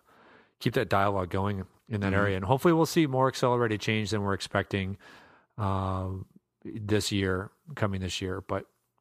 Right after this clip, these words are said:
Speaker 1: I don't know. I'm not holding my breath. <laughs> So I wanna, I wanna move to another story, uh, or to a story that,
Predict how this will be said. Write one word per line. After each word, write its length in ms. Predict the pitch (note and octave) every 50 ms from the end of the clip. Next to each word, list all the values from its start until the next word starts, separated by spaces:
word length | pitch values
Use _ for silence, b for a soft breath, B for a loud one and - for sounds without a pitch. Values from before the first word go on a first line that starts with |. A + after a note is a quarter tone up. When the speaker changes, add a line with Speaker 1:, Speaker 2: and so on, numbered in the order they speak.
| - - - _ -
Speaker 1:
I 60 | G2+
don't 100 | G2 F#2+
know. 100 | F#2 F#2
I'm 120 | F#2 F#2+ G2
not 140 | G2 G2
holding 200 | F#2+ G2 F#2+ F#2+
my 120 | F#2+ F#2 F#2
breath. 400 | E2 F#2 F#2+ F#2 F#2 - - _ -
<laughs> 580 | A2 - - - - - - - - - B2 - - - - _ _ - B B B B B B
So 240 | - - D#3+ D#3 D#3 F3
I 100 | D3 E3+
wanna, 320 | F#3+ G#3 G#3 F#3 E3 - -
I 60 | D3+
wanna 140 | F#3 G3+ G3
move 200 | F3+ E3 E3 D#3+
to 120 | - E3+ C3+
another 300 | A2+ A2 A2 G#2+ C3 B2
story, 560 | - - B2+ A#2 G#2+ G#2 G#2 G#2 G#2 A#2+ G3+ G3
uh, 420 | A#2 G#2+ G#2 G2+ G2 G2 F#2+ G2
or 160 | A2 A2+ G#2+ G#2
to 160 | - - A#2+
a 60 | A2
story 340 | - - B2 A#2+ A#2+ A#2+ A2
that, 240 | A2 G#2 G#2 A#2